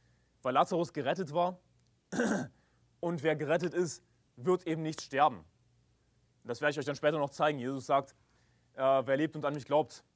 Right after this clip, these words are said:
der wird niemals mehr sterben.“ Also Lazarus war gerettet und er hat nur geschlafen sozusagen, weil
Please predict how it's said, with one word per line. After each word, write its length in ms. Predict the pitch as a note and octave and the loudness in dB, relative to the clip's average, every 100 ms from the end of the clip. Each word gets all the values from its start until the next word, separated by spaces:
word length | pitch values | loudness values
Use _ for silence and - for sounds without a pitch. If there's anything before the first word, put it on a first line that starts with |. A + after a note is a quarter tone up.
| _ _ - | _ _ -12
der 220 | A2+ C3 | -4 -4
wird 140 | C3+ | -4
niemals 220 | E3+ E3+ | -4 -4
mehr 100 | A#2 | -6
sterben.“ 280 | F#2+ F#2 D#2+ - _ _ _ _ _ _ _ _ _ _ _ _ _ _ _ _ _ _ _ _ _ _ _ _ _ - | -10 -10 -10 -18 _ _ _ _ _ _ _ _ _ _ _ _ _ _ _ _ _ _ _ _ _ _ _ _ _ -6
Also 160 | D3+ | 4
Lazarus 380 | E3 G#3+ F#3+ D#3+ | 6 6 2 2
war 100 | F3 | 2
gerettet 460 | E3+ D#3+ G3 G3 - | 4 2 2 0 -4
und 160 | D#3+ D3 | -8 2
er 460 | E3+ F#3 D#3+ C#3+ | 6 6 2 -6
hat 100 | E3 | -4
nur 160 | F3+ G3+ | 0 0
geschlafen 480 | F3+ D#3+ G3 E3 G#2 | 0 2 2 2 -12
sozusagen, 440 | G2+ G2+ F#2 D#2+ _ _ _ _ _ _ _ _ _ _ | -12 -10 -10 -10 _ _ _ _ _ _ _ _ _ _
weil 400 | A2+ B2+ D#3+ F3 | -4 2 4 4